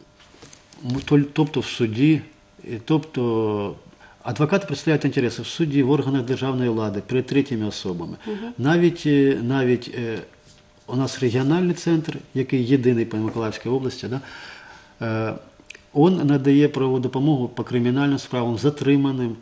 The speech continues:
Speaker 1: закрини-, затриманим в адміністративному порядку, в кримінальному порядку і в кримінальному процесі.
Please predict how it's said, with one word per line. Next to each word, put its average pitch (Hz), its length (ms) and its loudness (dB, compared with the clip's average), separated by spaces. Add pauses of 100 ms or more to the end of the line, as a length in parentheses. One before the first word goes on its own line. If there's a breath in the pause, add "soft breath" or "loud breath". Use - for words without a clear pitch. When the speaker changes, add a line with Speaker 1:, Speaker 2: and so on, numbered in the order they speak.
(320 soft breath)
Speaker 1:
закрини-, 151 600 2
затриманим 139 480 4
в 117 100 0
адміністративному 131 640 -2
порядку, 123 640 -4
в 107 300 -10
кримінальному 131 720 0
порядку 120 640 -4 (380 soft breath)
і 156 240 4
в 143 180 -6
кримінальному 120 580 0
процесі. - 560 -10